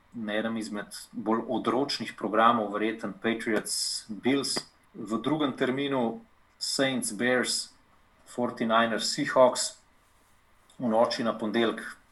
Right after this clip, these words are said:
Cowboys, Eagles. Upam, da te, te tekme ne bova pisana, če bova, bova častno opravila svoje delo kot triurni podcast. In pa še ponedeljkova tekma v noči na torek, Buccaneers, Giants. Kar zanimiv teden.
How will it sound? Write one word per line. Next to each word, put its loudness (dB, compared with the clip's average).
Cowboys, 6
Eagles. 2
Upam, 2
da 0
te, 2
te 2
tekme 0
ne -4
bova 2
pisana, 0
če -4
bova, 4
bova 2
častno 8
opravila 8
svoje 0
delo 0
kot -6
triurni -2
podcast. 2
In -2
pa 2
še 4
ponedeljkova 0
tekma 0
v -4
noči -2
na -10
torek, 2
Buccaneers, 0
Giants. 6
Kar 6
zanimiv 2
teden. 4